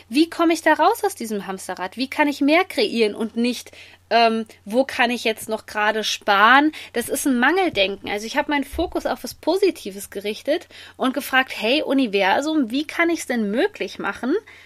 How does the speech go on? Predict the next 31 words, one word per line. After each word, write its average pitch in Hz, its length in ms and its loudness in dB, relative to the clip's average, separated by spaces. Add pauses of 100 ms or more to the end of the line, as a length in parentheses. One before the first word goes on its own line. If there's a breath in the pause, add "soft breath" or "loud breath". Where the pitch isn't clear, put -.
(500 loud breath)
dass 247 200 2
das 262 180 -2
mehr 311 240 4
Geld 208 360 4
wird? - 360 -10 (540 loud breath)
Und 262 140 2
dann 277 160 6
öffnen 320 380 2
sich 311 220 -2
auf - 160 -2
einmal 285 300 0
die 277 140 -6
Türen. 311 340 -2
Stell 285 240 0
dir 311 100 0
vor, 302 200 -2
du 277 80 -8
stellst - 420 -2
dir 277 140 -4
ständig 285 360 -4
die - 80 -12
Frage, 269 320 -2
oh 277 180 0
Gott, 349 380 4
wie 277 100 -8
soll 277 220 2
ich - 120 -10
denn 277 160 2
das 269 360 -2
zahlen 339 760 2
und 277 340 -6